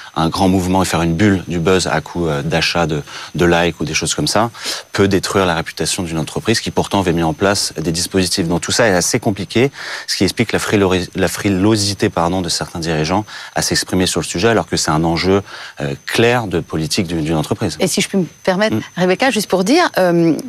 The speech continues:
Speaker 2: une entreprise peut parfaitement décider de mettre à pied de manière, euh, euh, pour suspendre quelqu'un de manière, euh, préserva-,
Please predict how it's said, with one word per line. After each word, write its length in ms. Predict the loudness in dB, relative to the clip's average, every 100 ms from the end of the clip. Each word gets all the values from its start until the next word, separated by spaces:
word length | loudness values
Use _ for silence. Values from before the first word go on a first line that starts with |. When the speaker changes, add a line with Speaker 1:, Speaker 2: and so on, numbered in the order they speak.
| -12 -14 -12 -4
Speaker 2:
une 140 | 0 2
entreprise 500 | 2 -2 2 2 2 -2
peut 80 |
parfaitement 580 | 0 0 0 -2 0 0 -2
décider 720 | 0 0 0 0 2 2 2 -4 -20 -8
de 280 | -2 2 2 4
mettre 300 | 2 0 -4
à 40 |
pied 320 | 0 2 4
de 100 | 4
manière, 400 | 2 2 2 2
euh, 120 | 0 -2 -8 _ -6
euh, 420 | -2 0 0 0 -2 -4 -4 -6
pour 120 | -6
suspendre 420 | -2 0 0 0 2
quelqu'un 420 | 0 0 0 2
de 80 | 2
manière, 280 | 4 2 0
euh, 60 | -4 _ _ _ _ _ _ -2 0
préserva-, 280 | 2 0